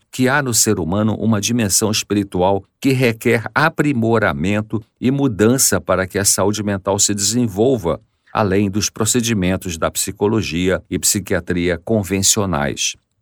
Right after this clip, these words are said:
No exemplo da pessoa que apresenta predominantemente um comportamento orgulhoso, pode ser que psicologicamente essa pessoa tente compensar sentimentos, inconscientes ou não, de inferioridade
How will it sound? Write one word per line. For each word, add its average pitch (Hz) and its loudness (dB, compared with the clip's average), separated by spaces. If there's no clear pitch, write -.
No 113 6
exemplo 117 2
da 90 -2
pessoa 82 -2
que 82 -6
apresenta 76 -6
predominantemente 82 -2
um 78 -10
comportamento 80 -4
orgulhoso, 82 0
pode 175 0
ser 98 2
que 107 -4
psicologicamente 95 -2
essa 127 -2
pessoa 101 0
tente 107 0
compensar 95 -2
sentimentos, 92 -2
inconscientes 87 0
ou 65 -2
não, 92 -2
de - -2
inferioridade 95 -2